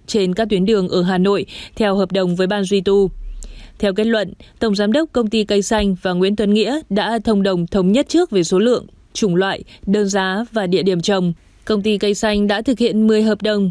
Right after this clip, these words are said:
trị giá hơn hai trăm bốn mươi mốt tỷ đồng với ban duy tu. Đáng nói, Tổng giám đốc công ty Cây Xanh đã chỉ đạo cấp dưới dùng nhiều chiêu trò nâng khống giá trị cây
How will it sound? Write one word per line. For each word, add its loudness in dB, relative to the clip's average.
trị 0
giá 0
hơn 2
hai 0
trăm 0
bốn 2
mươi 2
mốt 2
tỷ 2
đồng 0
với 2
ban 0
duy 0
tu. 2
Đáng -2
nói, -2
Tổng 0
giám 2
đốc -2
công -2
ty 0
Cây 0
Xanh 0
đã -2
chỉ 0
đạo -2
cấp -2
dưới 0
dùng 2
nhiều 4
chiêu 0
trò 0
nâng 0
khống 0
giá 0
trị -2
cây -2